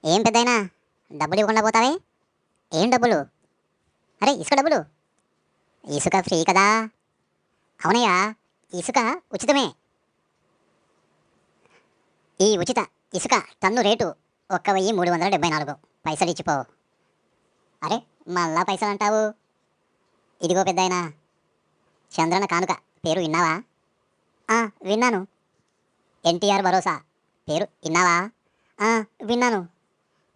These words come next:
అలాగే ఈ స్కీము పేరు ఉచిత ఇసుక.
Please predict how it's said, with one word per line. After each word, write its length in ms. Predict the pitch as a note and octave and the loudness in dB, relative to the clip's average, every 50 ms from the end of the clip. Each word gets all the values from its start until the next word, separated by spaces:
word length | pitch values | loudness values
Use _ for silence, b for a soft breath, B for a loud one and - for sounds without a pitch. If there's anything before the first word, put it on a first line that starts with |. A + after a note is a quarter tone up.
| _ _ _ - | _ _ _ -4
అలాగే 680 | D3+ D#3 D#3 D#3 D3+ D#3 D#3 D3+ D#3+ E3 E3+ A3 E4+ - _ _ _ _ _ _ - | -2 0 0 2 0 0 -2 -2 -2 -2 -2 -2 -2 -4 _ _ _ _ _ _ -8
ఈ 160 | F3+ G3+ G#3+ | -4 -4 -4
స్కీము 380 | - - - - F3 G3 A3+ A3+ | -4 -6 -6 -4 -4 -2 -2 0
పేరు 300 | A3 G3+ G3+ G3+ C4+ - _ - | 2 2 0 0 0 -4 _ -6
ఉచిత 320 | F#3 F#3+ F3 - G3 - | -6 -6 -4 -4 -6 -4
ఇసుక. 460 | G#3 G#3+ G#3+ F3+ D#3+ - F#3 E3+ - | -4 -4 -4 -4 -4 -2 -4 -2 0